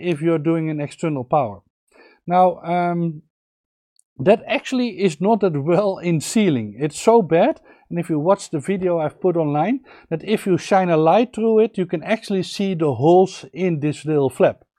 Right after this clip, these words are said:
So the way to easily for ten cents already help yourself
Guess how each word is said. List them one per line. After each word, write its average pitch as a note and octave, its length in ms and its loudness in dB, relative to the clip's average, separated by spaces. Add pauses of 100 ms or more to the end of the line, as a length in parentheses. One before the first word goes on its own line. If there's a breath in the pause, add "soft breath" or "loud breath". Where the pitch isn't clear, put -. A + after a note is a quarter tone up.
(340 soft breath)
So F#3 440 4 (180 soft breath)
the D#3+ 80 4
way A3 260 4
to A3 200 -2
easily B3 420 0
for F3+ 220 0
ten G#3+ 240 -2
cents - 540 -6 (280)
already F#3 440 6
help D4 300 0
yourself E3 520 0